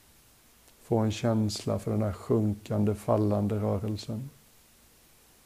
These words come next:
Varje andetag ut,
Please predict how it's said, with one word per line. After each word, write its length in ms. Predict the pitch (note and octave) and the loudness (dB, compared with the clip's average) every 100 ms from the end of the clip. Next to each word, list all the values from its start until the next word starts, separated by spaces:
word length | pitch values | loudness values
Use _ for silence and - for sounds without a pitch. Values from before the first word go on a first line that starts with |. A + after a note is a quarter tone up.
| - - - - - - - | -20 -20 -20 -20 -20 -20 -4
Varje 500 | A#2 A#2 A2+ A#2+ A#2 | 2 4 4 2 2
andetag 600 | A2+ A2 A2 A2+ A2 A2 | 2 2 0 2 2 4
ut, 580 | A2 A2 G#2+ - - | 2 2 -4 -14 -20